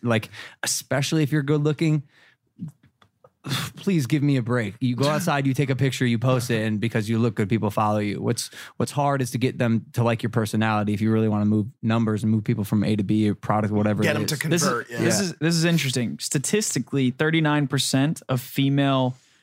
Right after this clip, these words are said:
Speaker 3: uh, Instagram people are
Speaker 2: Influencers.
Speaker 3: using the platform. Thirty percent of men are using the platform. Fifty, it's like a fifty-fifty split for people who are consuming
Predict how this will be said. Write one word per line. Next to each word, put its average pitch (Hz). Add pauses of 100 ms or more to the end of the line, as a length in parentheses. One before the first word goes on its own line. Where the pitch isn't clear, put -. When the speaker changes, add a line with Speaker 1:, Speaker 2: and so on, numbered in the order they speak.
(140)
Speaker 3:
uh, 120 (520)
Instagram 139 (840)
people 151
are 147
Speaker 2:
Influencers. 131
Speaker 3:
using 160
the 196
platform. 190
Thirty 165
percent 143
of 131
men 131
are 123
using 127
the 117
platform. 117 (260)
Fifty, -
it's -
like 196
a 185
fifty-fifty 151
split 135
for 127
people 123
who 123
are 117
consuming 151